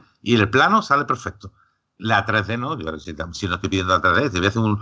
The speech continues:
un, un, un plano de una licencia de actividad que quiero sacar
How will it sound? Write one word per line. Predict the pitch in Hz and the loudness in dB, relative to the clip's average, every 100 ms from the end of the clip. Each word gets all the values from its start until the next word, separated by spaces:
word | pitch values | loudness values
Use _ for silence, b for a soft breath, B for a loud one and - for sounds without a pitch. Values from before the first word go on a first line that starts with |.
| B - | B -2
un, | 113 110 107 | 2 2 2
un, | 110 117 110 104 - | 2 4 2 0 -2
un | 110 | 0
plano | 110 117 | 2 4
de | 117 | 6
una | 113 | 4
licencia | 110 107 113 107 107 | 2 0 0 0 0
de | |
actividad | 110 104 117 | 2 4 2
que | 104 | 0
quiero | 101 107 | 0 0
sacar | 107 101 117 | 0 0 0